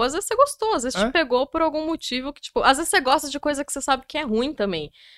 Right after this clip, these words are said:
Speaker 2: Lógico que como crítico aí que entra aquela parte que eu falei, tem algumas coisas que você vai ter que analisar, mas sei lá, tem muita coisa que eu falo, "Meu,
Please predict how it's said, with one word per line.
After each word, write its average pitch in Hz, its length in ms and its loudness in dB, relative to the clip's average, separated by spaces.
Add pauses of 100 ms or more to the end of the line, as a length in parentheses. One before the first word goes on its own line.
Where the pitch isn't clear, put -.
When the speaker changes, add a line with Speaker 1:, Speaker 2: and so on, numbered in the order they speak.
Speaker 2:
Lógico 202 320 4
que - 100 -16
como 254 360 4
crítico 226 420 -2
aí 254 260 0
que - 120 -8
entra 262 400 -4
aquela 262 180 0
parte 247 240 0
que - 60 -2
eu 262 40 -6
falei, 294 340 2
tem 190 120 0
algumas 180 380 0
coisas 165 300 -2
que - 60 -8
você 208 80 -4
vai 190 120 -2
ter 190 140 -4
que - 80 -6
analisar, 196 600 0 (380)
mas 185 140 -2
sei 466 180 -2
lá, 302 180 4
tem 226 140 0
muita 254 220 0
coisa 359 280 -2
que - 80 -6
eu 294 60 0
falo, 226 240 0
"Meu, 196 500 -2